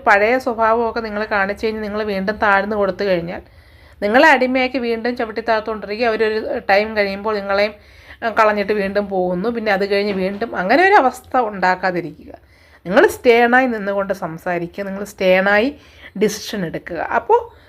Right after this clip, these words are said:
നിങ്ങളുടെ ലൈഫ് നിങ്ങൾ ആഗ്രഹിക്കുന്ന തരത്തിൽ തന്നെ നിങ്ങളുടെ കയ്യിലുണ്ടാകുമെന്നാണ് ഇവിടെ ഡിവൈൻ ഓർമ്മപ്പെടുത്തുന്നത്.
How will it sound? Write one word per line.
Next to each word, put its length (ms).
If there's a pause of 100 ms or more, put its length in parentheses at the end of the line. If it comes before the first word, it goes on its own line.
(140)
നിങ്ങളുടെ 260
ലൈഫ് 440 (140)
നിങ്ങൾ 240 (160)
ആഗ്രഹിക്കുന്ന 640 (100)
തരത്തിൽ 400
തന്നെ 180
നിങ്ങളുടെ 440
കയ്യിലുണ്ടാകുമെന്നാണ് 1160
ഇവിടെ 220 (720)
ഡിവൈൻ 380
ഓർമ്മപ്പെടുത്തുന്നത്. 960